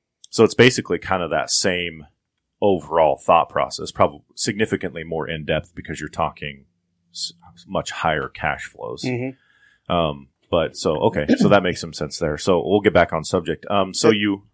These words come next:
Speaker 1: sorry.
Speaker 2: No, it's, it's, it's kinda like, um,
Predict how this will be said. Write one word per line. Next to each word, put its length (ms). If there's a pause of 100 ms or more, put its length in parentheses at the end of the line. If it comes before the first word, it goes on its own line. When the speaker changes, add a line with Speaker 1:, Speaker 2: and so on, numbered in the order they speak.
(140)
Speaker 1:
sorry. 280 (220)
Speaker 2:
No, 180
it's, 120
it's, 240
it's 100
kinda 200
like, 200
um, 440